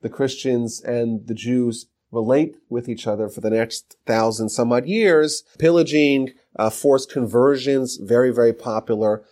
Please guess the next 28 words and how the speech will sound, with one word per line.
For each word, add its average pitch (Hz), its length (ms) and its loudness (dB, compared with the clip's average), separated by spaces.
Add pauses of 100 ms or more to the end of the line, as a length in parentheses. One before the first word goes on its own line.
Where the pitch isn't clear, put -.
(220)
Unfortunately, 120 560 -2
there's 107 80 -8
gonna 110 120 -2
be 101 140 -6
expulsions, 110 600 -2
and 98 80 -8
we'll 101 140 -6
learn 101 80 -6
more 101 140 -2
about 101 320 -4
that 101 180 -6
as 95 140 -10
well, 120 480 0 (260)
and 107 640 0 (180)
murder. 101 800 -4 (260)
Uh, 123 140 -4 (200)
and 147 140 2
essentially 196 400 2
for 180 140 -4
the 131 80 4
next 139 460 0 (1000)
thirteen 156 460 0
to 131 100 -10
fourteen 143 400 -2
hundred 135 380 -6
years, 127 460 -2
Jews 131 400 -2
living 123 520 -2